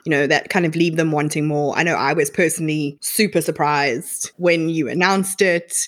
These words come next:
and I'm sure it took, like, a lot of soul searching and a lot of thinking and a lot of strategy. And before we talk about all the why behind that,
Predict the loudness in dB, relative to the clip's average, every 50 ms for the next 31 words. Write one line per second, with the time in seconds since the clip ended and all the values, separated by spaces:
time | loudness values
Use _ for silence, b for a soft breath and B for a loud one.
0 | -6 -2 0 2 2 2 2 2 2 0 0 -2 -6 -8 -8 -6 -4 -2 -4 -2
1 | -2 -2 -4 -4 -4 -2 -4 -4 -4 -2 -2 0 2 2 2 2 2 0 0 0
2 | 0 -2 -2 -2 -2 -2 -4 -4 -6 -6 -8 -8 -10 -6 -2 0 0 0 2 0
3 | 0 0 0 -2 -2 -4 -4 -4 -4 -4 -4 -4 -6 -4 -4 -2 0 2 4 2
4 | 2 2 0 -4 -4 -4 -6 -4 -2 0 2 2 0 0 -2 -2 -2 0 0 0
5 | 0 0 0 -2 -2 -2 -2 0 0 -2 -2 -2 -2 -2 -2 -2 -2 -2 -2 -2
6 | 0 2 2 2 0 0 -2 -2 -2 0 0 0 0 -2 -4 -8 -8